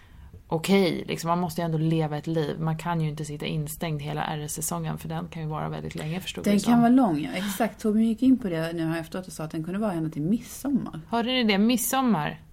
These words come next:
Speaker 2: Det är ju helt galet. Jag trodde det var, alltså, enbart en vintergrej, men då är det ju en riktig långkörare ibland. Vissa år tydligen.
Speaker 1: Ja.
Speaker 2: Ja.
Speaker 1: Det mer normala är väl att det kanske slutar där i mars, april, men så
Speaker 2: Mm.
Speaker 1: finns det
Speaker 2: Mm.
Speaker 1: tydligen
Speaker 2: Mm.
Speaker 1: några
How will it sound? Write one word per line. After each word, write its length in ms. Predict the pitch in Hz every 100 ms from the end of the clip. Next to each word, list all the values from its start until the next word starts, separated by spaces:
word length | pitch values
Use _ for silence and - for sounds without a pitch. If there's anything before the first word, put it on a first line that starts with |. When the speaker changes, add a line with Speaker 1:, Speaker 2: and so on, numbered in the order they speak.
| -
Speaker 2:
Det 60 | 202
är 40 |
ju 40 | 202
helt 160 | 196
galet. 400 | - 208 196 180
Jag 100 | 160
trodde 180 | 202 196
det 60 | 196
var, 220 | 190 185 180 - - -
alltså, 220 | - 185 185 -
enbart 420 | 202 170 202 247
en 140 | 196 180
vintergrej, 460 | 165 156 202 196
men 160 | 160 170
då 180 | 208 240
är 200 | 220 220
det 60 |
ju 120 | 190
en 200 | 175 170
riktig 280 | 190 - 175
långkörare 560 | 175 160 185 254 240 147
ibland. 340 | 147 131 - -
Vissa 440 | 202 226 - 190 226
år 200 | 262 -
tydligen. 440 | - - - 196 - - - - - -
Speaker 1:
Ja. 300 | 160 143 151 - - - 214
Speaker 2:
Ja. 80 | 208 - -
Speaker 1:
Det 100 | 190
mer 180 | 185 175
normala 460 | 175 175 190 180 143
är 140 | 160
väl 120 | 160
att 100 | 156
det 80 | 156
kanske 300 | 151 147 151
slutar 440 | - 143 143 190
där 260 | 156 - 50
i 180 | 50 - - -
mars, 260 | 143 - 147
april, 420 | - - 156 156
men 260 | 156 156
så 140 | 160 185
Speaker 2:
Mm. 240 | 170 190
Speaker 1:
finns 320 | - 185 156
det 240 | - - 156
Speaker 2:
Mm. 220 | 185 170 170
Speaker 1:
tydligen 280 | 208 - 196
Speaker 2:
Mm. 80 | 175
Speaker 1:
några 220 | 165